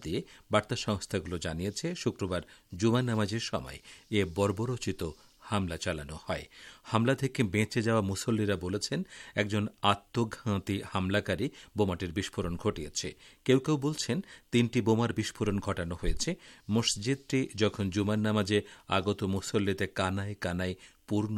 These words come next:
ছিল, তখনই এতে বিস্ফোরণ ঘটানো হয়। এর আগে গত শুক্রবারে জুমার নামাজের সময় দেশটির উত্তরাঞ্চলীয় কুন্দুজ প্রদেশের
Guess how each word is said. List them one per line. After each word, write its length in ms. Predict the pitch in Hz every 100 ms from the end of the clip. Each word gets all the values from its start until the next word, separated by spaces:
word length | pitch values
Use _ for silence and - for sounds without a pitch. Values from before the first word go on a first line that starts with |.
| 95
ছিল, 240 | - 85 95 170 - - -
তখনই 440 | 113 - 123 104
এতে 220 | 87 - 87 - _ -
বিস্ফোরণ 600 | 80 101 - - 92 82 80
ঘটানো 380 | - 87 78
হয়। 260 | 85 101 - - - -
এর 140 | 113 107 -
আগে 300 | 107 117 107 92
গত 180 | 113 107
শুক্রবারে 520 | - 123 135 127 127
জুমার 300 | 98 117 120
নামাজের 340 | 120 117 113
সময় 280 | 113 120 113
দেশটির 340 | 104 - 104 95 - _
উত্তরাঞ্চলীয় 720 | 113 - 120 113 - 110 110 104
কুন্দুজ 480 | - 107 104 120 -
প্রদেশের 460 | 110 95 - 95